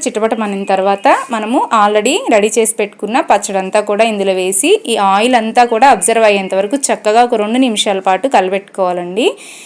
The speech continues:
ఆయిల్ అంతా కూడా చక్కగా అబ్జర్వ్ అయ్యి ఆయిల్ కొంచెం బయట వచ్చే టైంలో మనము ఈ స్టవ్ అనేది ఆఫ్ చేసేసుకోవాలి. So ఎంతో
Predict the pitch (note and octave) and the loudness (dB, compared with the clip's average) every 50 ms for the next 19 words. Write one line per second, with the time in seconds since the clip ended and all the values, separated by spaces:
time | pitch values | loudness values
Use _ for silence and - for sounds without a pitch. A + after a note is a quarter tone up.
0 | - - - - G#3+ G#3 G#3+ G#3+ G#3+ G#3 G#3 G#3 A3+ A3+ A3+ A#3 G#3+ A#3 C#4+ C#4+ | -20 -10 -4 0 2 2 4 2 0 -2 -2 -2 -2 0 0 0 2 2 0 0
1 | D4 A#3+ - - G#3+ G#3+ A#3 A3+ G#3 F3+ F3+ G3 G#3+ G#3 G3+ G3+ G3 G#3 A#3 E4 | 0 -2 -2 -2 0 2 4 4 2 2 0 -2 -2 0 0 0 0 0 -2 -2
2 | C5+ - - - - - - - - - G#3 G3+ G#3 A3+ B3 A#3+ B3 A#3 A3+ B3 | -4 -6 -10 -16 -20 -20 -20 -10 -4 0 2 2 2 2 0 0 -2 -2 0 0
3 | B3 - D#4 C#4 A#3 G#3+ G3+ G#3 G3+ A3+ G#3+ A3 - A3+ G3 G#3 F#3+ F#3+ F#3+ G3 | 0 2 4 4 6 4 4 4 2 0 -2 0 -2 -2 0 2 0 0 0 0
4 | G3 A3+ D#4 A#4+ D5 - - A#3 G#3+ G#3+ A3 C4 - B3+ C4+ - B3 - - A3+ | 0 2 2 2 2 0 -2 -2 -2 0 0 0 0 0 -2 -4 -6 -2 -2 0
5 | G3 G3 G3+ G3 G3 G3+ C4 F4 E4 A#3 G3+ G3+ - - G3+ F3+ F#3+ F3+ F3 - | 0 0 0 -2 -2 0 2 4 4 4 4 2 0 -4 -4 -4 -4 -4 -6 -6
6 | - - F#3+ F3+ F3+ F3 G3 B3 F4+ A4 - C#4 - C4 - - G3+ G3 G#3 G3+ | -4 -2 -2 0 0 0 0 0 0 -2 -2 -2 -2 -2 -2 -2 -4 -4 -4 -2
7 | B3 | 0